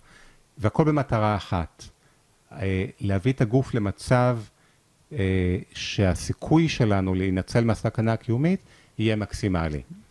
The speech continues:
לכן כל השינויים האלה, והיה וניצלנו מהסכנה הקיומית, ואין סכנה קיומית, אז אחרי כמה דקות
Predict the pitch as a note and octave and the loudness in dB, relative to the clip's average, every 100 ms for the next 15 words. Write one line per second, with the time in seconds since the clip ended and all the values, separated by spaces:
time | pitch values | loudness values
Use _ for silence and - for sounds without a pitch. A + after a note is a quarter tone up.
0 | - - - _ - F#2+ C#3+ D3+ C#3+ - | -20 -20 -20 _ -10 -4 0 2 0 -4
1 | _ _ - B2+ A2 A#2 G2+ F2+ E2 F2+ | _ _ 0 2 2 0 0 0 0 2
2 | A2 C#3+ F#3 - - - - _ _ _ | 2 2 0 -4 -14 -20 -20 _ _ _
3 | _ _ _ _ _ _ _ - A2 C3+ | _ _ _ _ _ _ _ -8 0 4
4 | D3+ C3+ A#2+ - C3+ B2+ A2+ G2 - G2 | 4 4 0 2 2 4 2 0 0 -2
5 | F#2+ F2+ F2 - F#2 G2 C3 F#3+ - - | 0 0 0 2 2 4 2 0 -4 -16
6 | - _ _ _ _ _ G2 F2 G2 F2+ | -20 _ _ _ _ _ -14 -8 -6 -4
7 | F2+ F2+ A2+ A#2 - - B2+ C3 E3+ F3+ | -6 -6 -4 -2 -2 0 0 0 0 -2
8 | G3 E3+ E3 D3 F3 - E3+ D#3+ C3 - | -2 -4 -4 0 0 2 2 2 0 0
9 | E3+ F3 E3+ | 2 2 -2